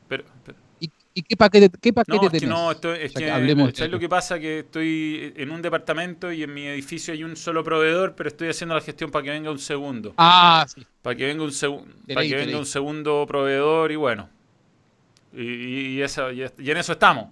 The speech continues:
Speaker 1: Y, y bueno,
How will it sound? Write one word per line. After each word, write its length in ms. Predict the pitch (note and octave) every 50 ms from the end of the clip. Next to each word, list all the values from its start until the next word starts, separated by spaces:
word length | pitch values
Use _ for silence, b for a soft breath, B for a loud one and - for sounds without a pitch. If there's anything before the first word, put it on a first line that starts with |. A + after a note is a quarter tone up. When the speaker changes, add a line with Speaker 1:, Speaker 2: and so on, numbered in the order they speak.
| _ _ -
Speaker 1:
Y, 400 | A2+ A#2 A#2+ A#2 A2+ A2+ A2+ A2 A2 _ _ _ _ _ _ _ _ _ _ _ _ _ _ _ _ _ _ _ _ _ _ _ _ _ _ _ _ _ _ _ _ - - -
y 80 | C#3 C#3
bueno, 280 | D#3 D#3 C#3+ B2+ -